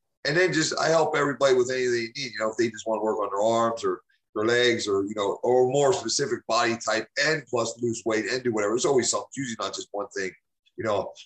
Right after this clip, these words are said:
I, I tailor my workouts to help them achieve whatever goal or goals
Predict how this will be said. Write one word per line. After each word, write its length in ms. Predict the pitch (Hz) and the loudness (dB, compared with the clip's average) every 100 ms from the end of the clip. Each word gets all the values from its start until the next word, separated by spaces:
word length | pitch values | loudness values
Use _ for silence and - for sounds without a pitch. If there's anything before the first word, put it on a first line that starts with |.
| - | -2
I, 260 | 113 110 117 | 2 4 2
I 40 | |
tailor 540 | 113 123 123 113 104 - | 0 0 2 4 2 0
my 80 | 101 | -2
workouts 580 | 101 107 95 92 92 101 | -2 -2 -2 -4 -4 -2
to 260 | 95 85 - - - | -2 -2 -6 -10 -4
help 240 | 101 - | -4 -2
them 220 | 101 95 - _ _ - | -4 -4 -8 _ _ -6
achieve 400 | - 120 113 110 | -2 0 -2 -2
whatever 380 | 107 117 113 | 0 2 0
goal 400 | 120 117 107 110 120 | 2 4 4 4 4
or 160 | 113 | 4
goals 520 | 123 120 107 101 - | 2 2 2 -4 -8